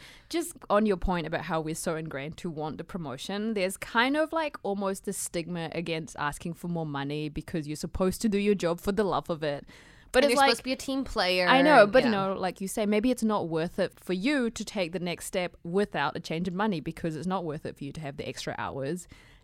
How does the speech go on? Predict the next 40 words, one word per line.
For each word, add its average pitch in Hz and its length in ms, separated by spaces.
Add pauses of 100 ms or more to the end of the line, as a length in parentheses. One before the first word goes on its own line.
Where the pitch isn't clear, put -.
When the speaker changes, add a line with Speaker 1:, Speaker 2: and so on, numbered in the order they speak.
(160)
Speaker 1:
But 175 420
you 202 240
will 196 240
be 226 120
happy 160 460
to 156 300
work 214 280
those 160 180
extra - 280
hours 143 480
if 170 140
it - 80
means 160 280
higher 160 240
compensation. 214 580
And 233 100
there's 262 140
nothing 339 320
wrong 202 220
with 202 180
that. 143 240
But 190 120
for 233 80
some 269 200
Speaker 2:
Yeah. 285 40
Speaker 1:
reason, 262 220
I 208 100
feel 180 320
like 180 360 (400)
there 208 220
is 165 180
still 196 280
kind 226 240
of, 240 140
like, 240 180
people 247 300
who 226 180
think 151 280
like 175 200
that 170 280